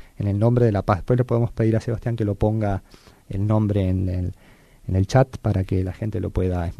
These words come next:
eh, ver. Eh, "In the name of the peace". ¿Mm? Ahí, ahí van a ver a Swami Vishnu, nuestro maestro, y, bueno, todo lo que es esta, esta, eh,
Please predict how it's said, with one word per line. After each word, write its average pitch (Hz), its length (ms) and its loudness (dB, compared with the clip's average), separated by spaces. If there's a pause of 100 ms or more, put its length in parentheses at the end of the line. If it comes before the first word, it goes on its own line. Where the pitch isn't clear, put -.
(200)
eh, 98 260 -6
ver. 127 320 2 (840)
Eh, 90 260 -2
"In 110 140 2
the 107 140 4
name 135 380 4
of 101 180 2
the 104 100 0
peace". - 440 -4 (100)
¿Mm? 135 100 -4 (120)
Ahí, 104 280 -4
ahí 107 120 -4
van 104 160 -4
a 101 40 -4
ver 101 200 -2
a 98 60 -2
Swami 107 260 -2
Vishnu, 107 260 0
nuestro 101 240 -4
maestro, 107 480 0
y, 87 320 -2
bueno, 101 220 -4
todo 120 160 2
lo 113 100 4
que 123 60 -4
es - 80 -4
esta, 110 320 -2
esta, 107 280 -6 (380)
eh, 104 220 -8